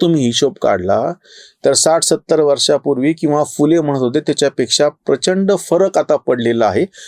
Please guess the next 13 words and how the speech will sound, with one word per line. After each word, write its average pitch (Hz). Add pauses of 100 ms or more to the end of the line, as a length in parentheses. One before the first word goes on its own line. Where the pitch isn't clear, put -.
(140)
शीर्षेच्या, 160 (680)
सत्तेच्या 160
शीर्षस्थ 160
स्थानी 151
बाकीची 135
लोक 104
बसलेली 117
आहेत. 90 (120)
त्याच 185
पद्धतीने 160
प्रत्यक्ष 165 (500)
मुसलमान 175
सुद्धा, 156